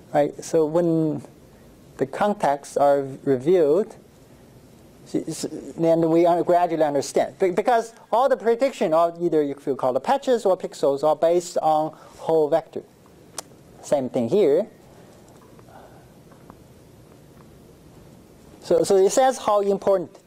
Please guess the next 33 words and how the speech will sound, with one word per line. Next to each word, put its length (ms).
the 80
contexts 560
are. 240
This 180
is 280
a, 480
a 40
symbolic 680
view 320
of, 240
uh, 100
Brisbane 460
River, 360
uh, 60
in 160
Australia. 600
So, 540
so 180
the, 260
the 120
contextual 480
model 380
in 200
the 160
computational 640
vi-, 180
uh, 320
neuroscience 800
literature 460
also 440
is 300
very, 380
uh, 400